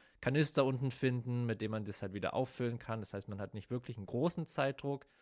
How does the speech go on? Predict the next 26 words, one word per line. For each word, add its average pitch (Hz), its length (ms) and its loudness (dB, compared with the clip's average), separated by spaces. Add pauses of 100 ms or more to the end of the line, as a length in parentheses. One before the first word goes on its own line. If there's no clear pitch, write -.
(340)
aber 107 220 2
man 107 160 2
sollte 107 220 2
sich 101 160 -4
natürlich 104 340 -6
auch 98 60 -6
nicht 101 160 -8
zu - 140 -4
viel 110 160 -2
Zeit 101 300 -2
lassen 98 500 -2
und 92 200 -6
sich 95 180 -8
zu - 220 -4
oft 98 300 0
von 101 160 -6
Gegnern 101 280 -6
angreifen 95 440 -4
lassen, 92 320 -6
weil 90 100 -4
dann 95 180 -6
kann - 180 -6
man 95 220 -8
sozusagen 92 440 -8
sterben, 135 440 -2
beziehungsweise 101 680 -6